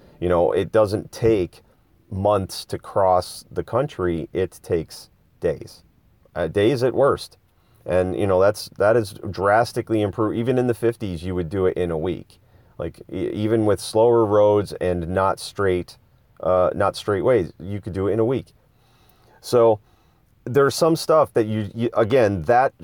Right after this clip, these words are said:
that fundamentally, all of those issues are already covered in how you do it with a city and you put it up on arcgis.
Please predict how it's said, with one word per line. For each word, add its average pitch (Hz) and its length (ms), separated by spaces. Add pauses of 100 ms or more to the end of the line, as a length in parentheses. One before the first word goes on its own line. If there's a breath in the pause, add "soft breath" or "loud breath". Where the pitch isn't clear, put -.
that 127 240 (220)
fundamentally, 151 800
all 131 240
of 135 100
those 127 260
issues 127 460
are 95 280
already 113 360
covered 98 420
in 92 140
how 95 200
you 98 160
do 92 220
it 80 40
with 87 160
a 95 60
city 82 360
and 82 100
you 85 60
put 85 180
it 80 80
up 80 140
on 76 80
arcgis. - 380